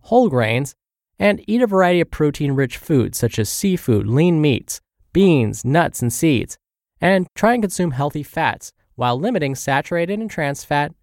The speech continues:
added sugars, and sodium. And actually, an example of a healthy fat would be avocados. Now, when it comes to these healthy fats, like the ones you'd find in avocados, it's still a good idea to watch those portions.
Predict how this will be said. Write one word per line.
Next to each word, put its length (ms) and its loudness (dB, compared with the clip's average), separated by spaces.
added 280 -2
sugars, 460 -4
and 200 -2
sodium. 380 -4
And 220 -2
actually, 300 -2
an 80 2
example 360 -2
of 80 -4
a 60 0
healthy 300 -4
fat 260 -2
would 240 -4
be 320 -2
avocados. 640 0
Now, 140 0
when 100 0
it 80 -10
comes 300 -6
to 220 0
these 240 -4
healthy 280 -4
fats, 440 -2
like 120 -4
the 100 -4
ones 280 -2
you'd 100 -4
find 300 -2
in 80 -4
avocados, 640 2
it's 160 -8
still 280 0
a 40 -4
good 220 0
idea 300 2
to 80 0
watch 320 0
those 160 2
portions. 600 -4